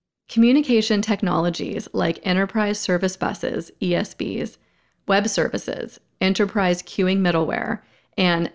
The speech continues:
textural schema like X M L and json all provide evolvable interface flexibility.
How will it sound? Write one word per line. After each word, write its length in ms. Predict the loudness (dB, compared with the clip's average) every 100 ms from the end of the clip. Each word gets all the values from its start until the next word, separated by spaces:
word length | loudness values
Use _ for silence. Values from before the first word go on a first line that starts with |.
| -6
textural 560 | -2 -2 -2 0 0
schema 520 | -2 -4 -2 0 0
like 320 | 0 0 -2 -4
X 220 | -4 -2
M 100 | 0
L 160 | 0
and 140 | 0 0
json 540 | 0 0 -4 -4 -4 -6 _ _ 0
all 180 | 2
provide 560 | 2 2 2 2 0 0
evolvable 640 | 0 2 2 2 2 2
interface 560 | 2 -2 -2 -2 -2 -2
flexibility. 840 | -2 -4 -4 0 0 2 -2 -6